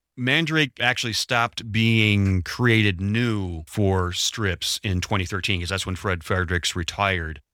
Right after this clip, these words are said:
I believe they still ran. They were just kinda like Peanuts, you know, they, they, they just started rerun strips. So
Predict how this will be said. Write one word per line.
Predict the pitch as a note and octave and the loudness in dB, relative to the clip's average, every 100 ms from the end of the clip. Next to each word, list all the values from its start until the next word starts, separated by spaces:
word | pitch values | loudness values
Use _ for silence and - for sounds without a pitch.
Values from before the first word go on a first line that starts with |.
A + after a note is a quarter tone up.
| - | -2
I | G2 | 0
believe | G2+ A2+ C3 B2+ | 2 2 2 2
they | A2+ | 0
still | - C3+ B2 G#2+ F#2+ | 0 0 0 0 0
ran. | G2+ A2 A2+ G2+ F#2 F2 | 2 2 4 2 0 2
They | F#2 F#2+ | 2 2
were | F2+ | 2
just | F#2 E2+ - _ _ | 0 -2 -4 _ _
kinda | - B2+ | -4 -2
like | G2+ | -2
Peanuts, | A#2+ F2+ D2+ - | -2 -4 -4 -4
you | F#2 | 0
know, | F2 | 0
they, | F2+ | 0
they, | F2 F2+ | 2 0
they | F2 F#2+ F2+ D#2+ _ _ | 0 0 -2 -4 _ _
just | A2 G#2 | -6 -4
started | B2+ G#2+ F#2+ F2 - _ - | -2 -2 -2 -6 -14 _ -10
rerun | A2 A#2+ G2+ F#2 | -2 0 0 -2
strips. | E2+ - G2+ D#2 | -4 -4 -4 -4
So | - G2+ F2+ | -4 -2 -2